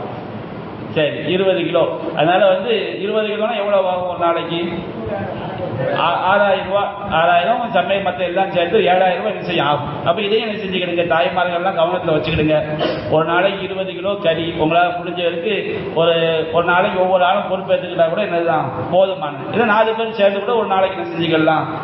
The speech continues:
பொறுப்பேற்றுக் கொள்ளலாம். அப்போ, அஹ், அதனால வந்து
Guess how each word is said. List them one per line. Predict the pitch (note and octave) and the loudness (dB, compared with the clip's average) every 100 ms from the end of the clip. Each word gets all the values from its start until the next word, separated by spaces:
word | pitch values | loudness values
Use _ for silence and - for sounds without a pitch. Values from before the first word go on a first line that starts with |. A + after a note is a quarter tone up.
| - | 0
பொறுப்பேற்றுக் | G#3 G#3+ G3 - D3 | 2 2 -2 -4 -2
கொள்ளலாம். | D3 C3+ - - - - - - - | -2 -2 -4 -6 -8 -10 -12 -8 0
அப்போ, | F#3 B3 A#3 C4 - - - - - | 2 4 2 0 -6 -8 -6 -6 0
அஹ், | G3+ F#3+ - | 2 2 2
அதனால | F#3+ A3+ C4 B3+ | 0 2 0 0
வந்து | B3 A3+ A3+ | -2 -4 -4